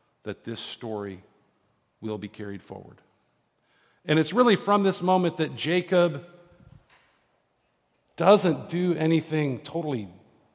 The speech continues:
dumb anymore. At least the stories that we read in Scripture,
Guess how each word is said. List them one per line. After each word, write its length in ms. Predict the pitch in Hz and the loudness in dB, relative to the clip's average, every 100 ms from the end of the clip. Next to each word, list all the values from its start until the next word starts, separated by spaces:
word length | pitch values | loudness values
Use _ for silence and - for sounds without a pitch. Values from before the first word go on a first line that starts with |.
| - | -6
dumb 320 | 139 139 135 | -4 -2 -4
anymore. 420 | 123 110 104 104 | -4 -6 -6 -6
At 80 | 104 | -4
least 320 | 143 156 - - - _ _ 131 | -4 -4 -8 -16 -20 _ _ -8
the 100 | 135 | -6
stories 420 | - 175 170 160 | -4 -2 -2 -4
that 100 | 147 | -6
we 140 | 139 | -6
read 260 | 135 139 135 | -4 -4 -4
in 120 | 127 | -6
Scripture, 560 | - 147 131 127 123 | -8 -8 -6 -6 -8